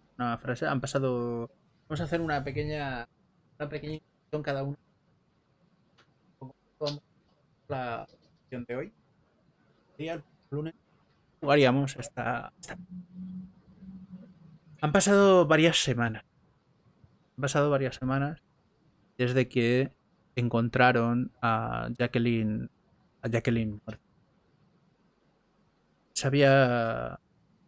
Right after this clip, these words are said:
se había cortado el, se había cortado las venas, al menos eso es, eh, eso es lo que se cuenta, ¿no? La familia no ha dado, no ha querido hablar, pero todos, eh,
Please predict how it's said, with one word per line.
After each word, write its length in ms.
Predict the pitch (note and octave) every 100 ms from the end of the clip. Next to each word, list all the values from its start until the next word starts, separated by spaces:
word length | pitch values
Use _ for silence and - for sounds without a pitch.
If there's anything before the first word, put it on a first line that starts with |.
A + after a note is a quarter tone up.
| _ _ _ -
se 140 | -
había 200 | A#2 A#2+
cortado 500 | B2+ A2+ B2 A#2 A#2
el, 160 | A#2+ A#2+ - _ _ _ _ _ _ _ _ _ _ _ _ _ _ _ -
se 60 |
había 120 | A#2+ C3+
cortado 320 | B2+ C3 C3
las 160 | G#2+ A#2
venas, 300 | D3+ A#2+ -
al 100 | B2
menos 340 | C3+ C#3+ C3 B2
eso 260 | - A2+
es, 180 | A#2+ A#2+ - _ _ _ _ _
eh, 200 | B2 A#2+ A#2+ _ -
eso 140 | -
es 80 | C3
lo 140 | B2+
que 380 | - A2+ B2 B2+
se 160 | B2 B2
cuenta, 420 | - C#3+ C3+ A2+
¿no? 120 | B2+ - -
La 80 |
familia 840 | A#2+ A#2+ A2+ B2 C3+ C3 C3 B2+ - _ _ _ _ C#3
no 120 | C3
ha 60 |
dado, 640 | A#2+ A#2+ A#2 A#2 A2+ A#2 B2
no 120 | B2+
ha 40 | B2
querido 260 | A#2 A2+
hablar, 420 | G#2+ C3 B2 A2 - _ _ _ _ _ _ _ _
pero 640 | B2+ B2+ C#3 D3 C#3+ D3 D3 -
todos, 720 | B2+ C3+ C3+ C3 B2+ - -
eh, 640 | B2 B2 A#2 A#2 A2 A2+